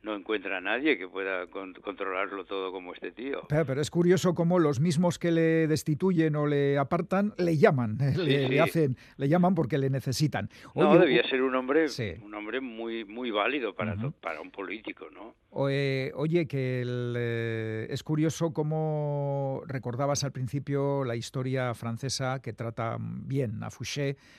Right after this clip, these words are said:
Speaker 2: pero
Speaker 1: Mm.
Speaker 2: este hombre durante la revolución, eh, no dudó en ejecutar a miles de personas a cañonazos
Speaker 1: Sí, sí.
Speaker 2: y esto le valió el sobrenombre del carnicero de Lyon. Poco se habla de eso en Francia, me parece.
Speaker 1: No, no, poco. Y, no, en francés es le métrailleur.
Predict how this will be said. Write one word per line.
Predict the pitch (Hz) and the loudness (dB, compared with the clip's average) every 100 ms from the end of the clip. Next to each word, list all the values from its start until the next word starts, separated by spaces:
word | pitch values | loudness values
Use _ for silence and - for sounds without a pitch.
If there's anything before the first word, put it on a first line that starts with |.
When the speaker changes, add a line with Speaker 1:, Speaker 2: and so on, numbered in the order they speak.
| - _ | -20 _
Speaker 2:
pero | 127 | -4
Speaker 1:
Mm. | 139 | -2
Speaker 2:
este | - | 2
hombre | 165 170 175 | 4 4 4
durante | 165 160 156 | 2 2 0
la | 151 | 0
revolución, | 147 147 143 - 143 156 190 165 | 0 -2 -2 -4 0 2 2 0
eh, | 139 135 131 | -2 -2 -2
no | 143 | -2
dudó | 156 143 165 | 0 0 2
en | 160 | 0
ejecutar | 123 143 135 139 123 156 - - _ _ - | -2 -2 -2 -4 -2 -2 -2 -10 _ _ -8
a | 131 | -4
miles | 156 175 | 0 2
de | 147 | 2
personas | 135 127 156 156 175 180 - _ | 0 -4 -2 -2 -2 -4 -8 _
a | 131 123 | -4 -4
cañonazos | - 147 147 143 135 180 - 147 170 - - - | -2 0 0 0 0 0 0 -2 -4 -6 -14 -6
Speaker 1:
Sí, | 123 123 | -4 -4
sí. | 87 113 | -4 0
Speaker 2:
y | 175 185 | 4 6
esto | 175 - | 4 2
le | 180 | 2
valió | 151 151 170 | 2 2 0
el | |
sobrenombre | - 165 156 156 175 160 | 0 -2 0 -2 0 0
del | 180 185 | -2 -2
carnicero | 160 131 143 139 - 165 185 | -2 0 -2 -4 -2 0 2
de | 143 | 0
Lyon. | 135 170 180 117 117 _ _ | 2 4 4 2 -4 _ _
Poco | 170 160 170 | -2 0 2
se | 175 | 4
habla | 170 143 | 4 4
de | 156 | 2
eso | 139 | 0
en | 135 | -2
Francia, | 165 214 120 117 | 0 0 0 -4
me | 120 | -4
parece. | 131 160 123 | -4 -4 0
Speaker 1:
No, | 156 | 2
no, | 156 165 | 4 4
poco. | 147 151 117 95 - - | 0 0 -2 -2 -8 -8
Y, | 127 123 117 127 | -4 -2 -2 -4
no, | 131 165 143 | -4 -2 -4
en | - - 147 135 127 120 | -8 -12 -10 -10 -8 -10
francés | 123 127 120 165 | -6 -6 -4 -6
es | 160 127 | -6 -6
le | 131 | -4
métrailleur. | 131 127 - 123 127 131 101 | -2 -2 0 -2 0 2 0